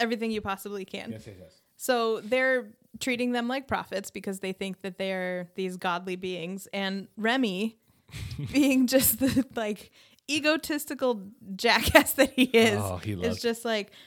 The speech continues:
Speaker 1: "Oh, it's, it's because they, they love Crying Man."
Speaker 2: <laughs> Yeah,
Speaker 1: Like,
Speaker 2: yeah.
Speaker 1: obviously, it's because I'm a celebrity. That you, you know of me here? And they're like, "Well, yeah."
Speaker 2: They call him, like, the traveling man. He's like,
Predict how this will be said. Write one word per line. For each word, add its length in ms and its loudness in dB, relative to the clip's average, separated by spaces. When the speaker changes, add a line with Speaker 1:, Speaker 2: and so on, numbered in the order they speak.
Speaker 1:
"Oh, 120 2
it's, 180 -2
it's 220 0
because 320 0
they, 200 4
they 180 2
love 200 0
Crying 260 -4
Man." 200 2
Speaker 2:
<laughs> 160 8
Yeah, 380 10
Speaker 1:
Like, 100 6
Speaker 2:
yeah. 180 6
Speaker 1:
obviously, 340 4
it's 120 -4
because 320 -2
I'm 100 0
a 40 -4
celebrity. 320 -4
That 80 -10
you, 180 -4
you 220 -4
know 260 -2
of 120 -4
me 160 0
here? 260 -2
And 100 0
they're 100 0
like, 260 -4
"Well, 180 -4
yeah." 800 2
Speaker 2:
They 160 -4
call 340 -2
him, 200 -2
like, 220 -8
the 100 -4
traveling 560 0
man. 160 -2
He's 120 -4
like, 140 -6